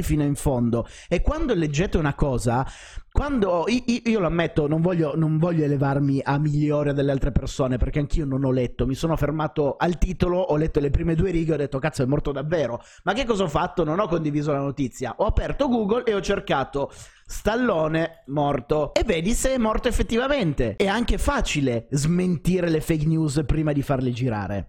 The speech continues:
E c'è Ant-, eh, Antonissi che ci scrive: "Il problema per me sono quelli di mezza età che manco pensano di fare controlli sulla veridicità delle info". È vero, la maggior parte delle persone che condividono fake news sono loro, perché non hanno una cultura digitale che li invita ad andare a controllare la fonte di una notizia, però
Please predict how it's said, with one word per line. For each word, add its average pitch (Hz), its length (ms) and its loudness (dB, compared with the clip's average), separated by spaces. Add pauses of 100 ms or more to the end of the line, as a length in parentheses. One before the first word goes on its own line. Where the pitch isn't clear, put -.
(100)
E 175 420 2
c'è 208 300 2
Ant-, 247 260 -2
eh, 165 540 2
Antonissi 160 1080 2
che 131 120 0
ci 139 140 0
scrive: 143 320 2
"Il 160 120 0
problema 196 420 2
per 160 180 2
me 180 160 2
sono 147 260 0
quelli 175 300 0
di 135 100 2
mezza 151 340 2
età 135 340 0
che 156 120 0
manco 151 300 0
pensano 139 440 0
di 131 100 0
fare 131 260 0
controlli 131 520 0
sulla 127 240 0
veridicità 127 640 -2
delle 117 240 -2
info". 107 480 -6
È 220 180 2
vero, 185 640 2
la 180 140 2
maggior 165 380 0
parte 190 300 0
delle 165 220 2
persone 160 420 0
che 151 140 0
condividono 160 640 2
fake 147 280 0
news 160 380 0
sono 151 320 -2
loro, 165 320 0
perché 143 260 -2
non 147 160 -2
hanno 185 220 -2
una 143 140 -2
cultura 156 440 0
digitale 143 760 0
che 151 420 0
li - 160 -6
invita 147 480 -4
ad 131 80 -8
andare 143 280 -2
a 139 40 -6
controllare 139 560 0
la 131 100 2
fonte 156 300 -4
di 139 80 -4
una 160 140 -4
notizia, 196 560 -4
però 220 520 0